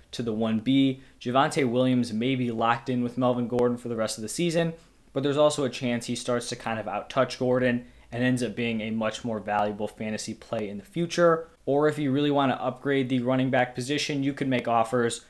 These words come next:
with Miles Sanders plus you know, a solid wide receiver for guys like Darrell Henderson, James Robinson.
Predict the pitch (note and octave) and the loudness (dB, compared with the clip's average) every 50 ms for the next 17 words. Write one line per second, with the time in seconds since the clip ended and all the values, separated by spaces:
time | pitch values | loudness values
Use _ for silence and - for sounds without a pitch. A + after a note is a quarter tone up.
0 | _ _ _ - A#2+ A#2 - A#2+ A2+ A#2 A#2 A2 - - B2 A#2+ A#2+ A#2+ A#2+ A2+ | _ _ _ -8 -8 -4 -2 2 4 4 4 2 0 -2 0 0 0 2 2 2
1 | A2+ A2+ - - - - - C3 B2 B2 B2+ - - - - - - - _ C3 | 0 0 -4 -8 -10 -2 2 4 4 4 4 2 -2 -6 -10 -16 -20 -6 _ 0
2 | C3 C3 B2 A#2+ A2+ - - C3 A#2+ A#2 A#2 A#2 A2+ A2 A2+ A2 A2 A2 A2 - | 2 2 2 2 0 -2 2 4 6 6 6 6 4 2 2 2 2 0 -4 -4
3 | - - C3+ C3+ B2 C3+ C3+ C3 B2 B2 - - - - _ - A#2 G#2+ A#2 A2+ | -2 -2 0 0 2 4 4 4 4 2 -2 -8 -20 -12 _ -6 -2 2 4 4
4 | A2 A2+ A2 A#2 G#2+ - - A2+ A2 G2 G2 - - C3+ C3+ C3 B2+ B2 B2 - | 4 4 2 0 -2 -2 -2 -4 -2 -2 -4 -4 -4 -2 -2 0 0 -2 -2 -2
5 | C3+ B2+ B2+ B2+ B2+ G#2+ G#2 - - A2 G#2+ G#2+ G2+ - - C3 C3+ C3+ C3+ C3+ | 0 0 2 2 0 -2 -4 -6 -6 -6 -6 -6 -8 -2 0 2 4 4 4 2
6 | C3 - - C#3 C3+ C3 C3 C3 | 0 -2 0 0 0 0 -2 -4